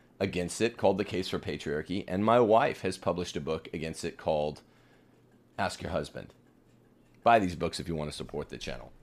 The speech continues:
Please. Uh, go to timothy j gordon dot com if you want a signed copy of Steph's book.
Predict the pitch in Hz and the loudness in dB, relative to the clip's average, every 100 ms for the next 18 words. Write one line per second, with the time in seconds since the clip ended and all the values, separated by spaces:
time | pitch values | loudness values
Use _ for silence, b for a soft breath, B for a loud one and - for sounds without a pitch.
0 | - - - - 110 90 - - - _ | -20 -20 -20 -4 0 0 -2 -16 -20 _
1 | b b b - - 78 78 92 107 120 | b b b -6 0 0 2 2 4 4
2 | 135 117 107 104 87 113 113 95 90 - | 4 4 2 2 4 4 6 4 4 6
3 | 131 95 95 87 80 - 107 98 90 73 | 6 4 0 -2 -2 -2 -2 0 -2 -2
4 | 76 71 - 80 78 - 73 69 - | -4 -8 -6 -4 -4 -4 -4 -6 -6